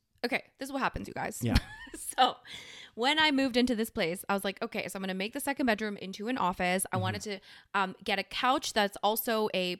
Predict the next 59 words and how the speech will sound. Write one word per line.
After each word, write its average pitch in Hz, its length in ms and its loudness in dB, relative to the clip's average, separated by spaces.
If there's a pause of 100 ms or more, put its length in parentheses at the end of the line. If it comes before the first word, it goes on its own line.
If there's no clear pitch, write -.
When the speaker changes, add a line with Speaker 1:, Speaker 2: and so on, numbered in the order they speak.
Speaker 1:
pull-out 202 480 2
bed, - 300 -2 (100)
okay? 233 280 4
Speaker 2:
Mm-hmm. - 80 -10 (240)
Speaker 1:
So 233 240 0
that 202 220 2
if 214 120 -4
I 196 80 4
ever 208 240 0
have 190 320 0 (160)
friends 370 260 4
over 269 440 6
or 196 160 2
anything, 233 500 2
Speaker 2:
Mm-hmm. 208 300 -8
Speaker 1:
I 214 120 4
can 202 260 -4
use 220 280 -4
this 202 200 -6
also 220 380 4
as 185 100 0
a 196 60 -2
bed. 240 340 4
So 220 80 -6
it's 196 80 -12
like 208 140 -12
a 202 40 -14
double, 196 320 -6
you 214 140 -4
know? 214 220 -4 (240)
Speaker 2:
Yeah. 160 200 0
Speaker 1:
Anyways, 285 460 -2 (280)
so 226 220 0
me 262 280 -2
and 285 100 2
my 240 120 0
parents 233 460 -2
went, 196 260 -6
'cause 214 120 -6
they 220 100 0
wanted 247 180 -4
to 214 60 -10
get 202 180 -4
me, 190 280 -4
like, 175 160 -8
a 175 40 -8
couch - 360 -6
for, 175 460 -4
like, 180 120 -10
my 170 120 -10
birthday 202 300 -8
or 254 100 -6
something, 262 300 -4
like, 196 200 -4
a 196 40 -4
Speaker 2:
Yeah. 190 40 -14
Speaker 1:
gift, - 320 -6
you - 80 -10
know? 135 160 -6